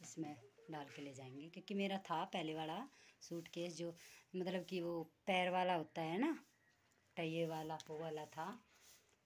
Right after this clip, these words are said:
तो फिर वो वाला हमारा शादी में दिया था मम्मी ने, वो टूट गए,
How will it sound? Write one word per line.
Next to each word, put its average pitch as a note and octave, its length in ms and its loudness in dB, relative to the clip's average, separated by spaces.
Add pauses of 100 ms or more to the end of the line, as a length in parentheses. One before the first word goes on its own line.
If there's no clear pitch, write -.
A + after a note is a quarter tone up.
(180)
तो E3 100 -4
फिर E3 440 0 (560)
वो G#3 140 2
वाला G#3+ 280 8
हमारा F#3 300 4
शादी F3 340 0
में F3 120 4
दिया E3 200 2
था F3+ 100 0
मम्मी F3 300 4
ने, A#3+ 180 2 (420)
वो G#3+ 160 6
टूट B3 280 4
गए, F3 280 8